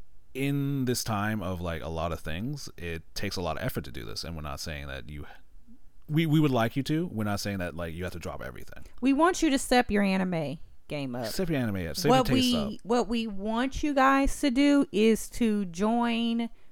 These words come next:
Speaker 2: the League of Anime Auntie and Uncle, right?
Speaker 1: Yeah, you're gonna be wa-, you're gonna be there one day.
Speaker 2: And you know what that means? Making sure that the next young generation of anime watchers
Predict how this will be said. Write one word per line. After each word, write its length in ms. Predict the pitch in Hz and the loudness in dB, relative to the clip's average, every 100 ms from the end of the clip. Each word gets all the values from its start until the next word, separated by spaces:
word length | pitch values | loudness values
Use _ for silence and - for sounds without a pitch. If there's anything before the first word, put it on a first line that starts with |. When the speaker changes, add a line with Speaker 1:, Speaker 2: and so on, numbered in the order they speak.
| - | -12
Speaker 2:
the 180 | 185 190 | 0 2
League 640 | 202 220 214 208 196 165 - | 4 4 4 2 0 -2 -2
of 360 | 175 185 180 175 - | 2 4 2 0 0
Anime 600 | 202 196 202 196 190 185 - | 0 2 2 2 2 0 0
Auntie 680 | 185 180 - 196 180 175 - | 0 0 -4 -4 -2 -4 -8
and 100 | 170 - | -8 0
Uncle, 440 | 269 - 123 117 - | 0 0 -4 -6 -4
right? 300 | 175 175 190 | 0 2 2
Speaker 1:
Yeah, 100 | 185 | 0
you're 80 | 110 | 0
gonna 100 | 117 | 2
be 80 | 127 | 4
wa-, 180 | 131 - - | 4 2 2
you're 140 | 151 | 4
gonna 80 | 151 | 4
be 80 | 101 | 4
there 160 | 80 | 2
one 160 | 71 65 | -2 -4
day. 160 | 64 64 - - | -4 -6 -4 0
Speaker 2:
And 480 | 214 214 208 196 190 | 2 4 4 4 0
you 100 | 202 | 0
know 160 | 208 | 2
what 180 | 208 220 | 2 4
that 160 | 214 220 | 4 4
means? 640 | 226 240 254 269 277 - - | 4 4 6 4 2 0 -4
Making 680 | 202 208 220 226 - 226 | -2 2 2 2 2 2
sure 560 | 233 - 247 220 208 208 | 2 0 2 4 4 2
that 420 | 170 196 190 - | 0 0 0 -4
the 340 | 202 196 190 175 | -6 -4 -4 -4
next 800 | 180 190 208 240 - - - - - - - - | -4 0 2 2 0 -4 -6 -8 -10 -16 -16 -12
young 760 | 175 175 196 220 220 226 240 - - 180 | -8 -2 4 6 8 8 6 2 -6 -10
generation 1120 | 160 185 208 208 202 208 220 - 208 202 202 208 - | -6 0 4 4 6 6 4 2 4 4 0 -4 0
of 420 | 185 185 180 170 - | 2 2 2 -2 -2
anime 600 | 185 208 214 208 190 196 | 0 2 2 2 2 2
watchers 960 | 180 175 - 180 170 175 214 - - | 4 2 0 -4 -2 -4 -6 -10 -18